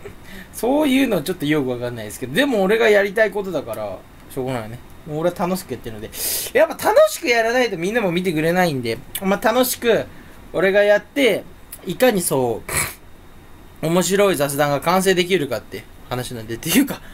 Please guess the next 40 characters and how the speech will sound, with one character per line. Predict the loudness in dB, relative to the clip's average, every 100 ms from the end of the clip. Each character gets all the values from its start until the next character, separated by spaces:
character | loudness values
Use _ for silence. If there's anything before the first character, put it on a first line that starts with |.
| -20 -18 -8
あ | -4
ー、 | -4
も |
う | -6
最 | -8 -6 -6
悪 | -4
だ | -2
な。 | -2 -4
今 | -2 2 2
日 |
す | 0 -2
ご | 0 2
い |
エ | 2
ン | 0
ジ | -2
ン | -4
の |
調 | -2 -2
子 | 0
が | 0
い | 0
い |
の | 0
に、 | 0
親 | 2 4 4
帰 | 2 -2
っ | -2
て | -6
く | -4
ん | -4
じ | -4
ゃ |
ん。 | -8 -12 -20 -2
今 | 2 2
日 |
早 | 4 4 2
い | 0
か | -4
ら。 | -6